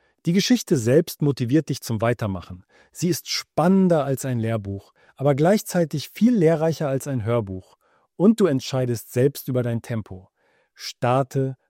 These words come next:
pausiere oder wiederhole, wann und wo du willst. Natürlich bekommst du auch alle Transkripte, Übersetzungen, Lernpläne und sogar Online-Karteikarten dazu.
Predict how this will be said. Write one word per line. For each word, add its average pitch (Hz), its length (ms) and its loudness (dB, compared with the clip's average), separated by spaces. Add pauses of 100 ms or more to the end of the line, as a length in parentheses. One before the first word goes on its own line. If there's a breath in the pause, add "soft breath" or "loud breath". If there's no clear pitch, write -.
pausiere 147 680 2 (240)
oder 165 260 6
wiederhole, 113 600 -2 (360)
wann 180 220 2
und 151 200 2
wo 131 160 2
du 131 160 -2
willst. 104 460 -6 (460)
Natürlich 226 420 2
bekommst 147 460 -2
du 147 40 2
auch 123 200 -2
alle 131 240 0
Transkripte, 170 840 -2
Übersetzungen, 131 840 -4
Lernpläne 143 680 0 (220 soft breath)
und 196 200 2
sogar 147 360 0
Online-Karteikarten 120 1120 -2
dazu. 92 420 -14